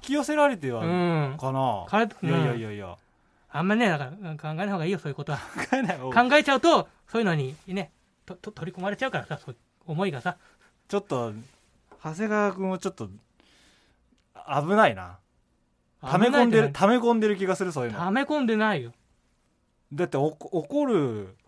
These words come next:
Speaker 1: でしょ、だって人は普通。
Speaker 2: 人は怒るけど。
Speaker 1: 「まあ、まあ、まあ」みたいにさっきから言ってますけど。
Speaker 2: まあ、まあ、まあ、まあでもずっと。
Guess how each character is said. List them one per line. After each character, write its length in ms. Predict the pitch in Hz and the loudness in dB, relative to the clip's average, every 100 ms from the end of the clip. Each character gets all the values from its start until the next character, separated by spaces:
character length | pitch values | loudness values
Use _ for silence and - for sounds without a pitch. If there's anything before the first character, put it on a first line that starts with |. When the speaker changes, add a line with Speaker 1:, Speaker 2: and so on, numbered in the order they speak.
| _ _ _ _ _ _ _ _ _ 160 | _ _ _ _ _ _ _ _ _ -12
Speaker 1:
で 220 | 143 139 | -4 -4
し 80 | 131 | -4
ょ、 100 | 107 | -8
だ 60 | |
っ 40 | 113 | -10
て 80 | - | -12
人 220 | - 143 | -4 -2
は 80 | 113 | -4
普 120 | - | -8
通。 300 | - 107 98 _ _ _ _ _ _ _ _ _ | -12 -12 -14 _ _ _ _ _ _ _ _ _
Speaker 2:
人 180 | - 269 | -6 2
は 100 | 277 | 4
怒 60 | 156 | 6
る 40 | |
け 100 | 170 | 4
ど。 40 | 180 | 6
Speaker 1:
「ま 100 | 202 | 4
あ、 20 | |
ま 60 | |
あ、 20 | 170 | 4
ま 140 | 208 | 2
あ」 40 | 175 | 2
み 100 | 143 | 0
た 80 | 131 | -4
い 60 | |
に 100 | 127 | -4
さ 100 | 120 | -6
っ 20 | 160 | -10
き 80 | |
か 120 | - 127 | -6 -4
ら 120 | 117 | -2
言 80 | 185 | 0
っ 20 | |
て 40 | |
ま 100 | 196 | 4
す 20 | |
け 60 | 233 | 6
ど。 40 | |
Speaker 2:
ま 20 | 254 | 8
あ、 0 | |
ま 40 | 277 | 8
あ、 40 | |
ま 100 | 226 | 8
あ、 20 | 311 | 8
ま 40 | |
あ 40 | |
で 80 | 214 | 6
も 140 | 160 143 | 2 0
ず 100 | 143 | -4
っ 40 | |
と。 280 | - 131 | -6 -6